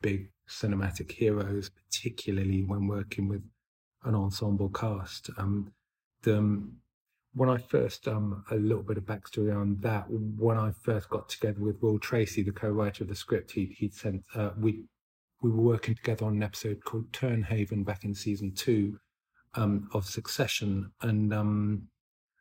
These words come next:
the episode was primarily one big dinner party, um, and, uh,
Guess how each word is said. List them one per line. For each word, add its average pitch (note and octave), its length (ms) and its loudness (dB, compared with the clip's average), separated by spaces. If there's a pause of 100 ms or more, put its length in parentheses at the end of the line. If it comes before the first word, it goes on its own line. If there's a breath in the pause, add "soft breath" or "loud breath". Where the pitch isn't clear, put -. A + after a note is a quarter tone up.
the A#2 200 8
episode G#2+ 420 4
was G#2 240 2 (340)
primarily C3 400 2
one G2 220 2
big F#2+ 200 -6
dinner A#2 220 4
party, F#2 840 -4
um, G2 320 -2 (440 loud breath)
and, A2 260 4
uh, G#2 460 2